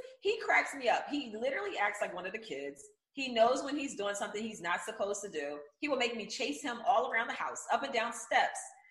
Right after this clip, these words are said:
because he knows when he's bad, I put him in his cage.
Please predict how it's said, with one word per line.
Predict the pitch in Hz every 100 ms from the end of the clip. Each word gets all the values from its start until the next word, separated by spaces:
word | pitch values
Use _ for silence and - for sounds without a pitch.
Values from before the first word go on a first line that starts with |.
| _ _ -
because | 214 262 247
he | 302
knows | 247 277 302 269 214 - -
when | 214
he's | 254 262 196
bad, | 196 214 233
I | 180 -
put | 214
him | 202
in | 190
his | 175
cage. | - 180 - -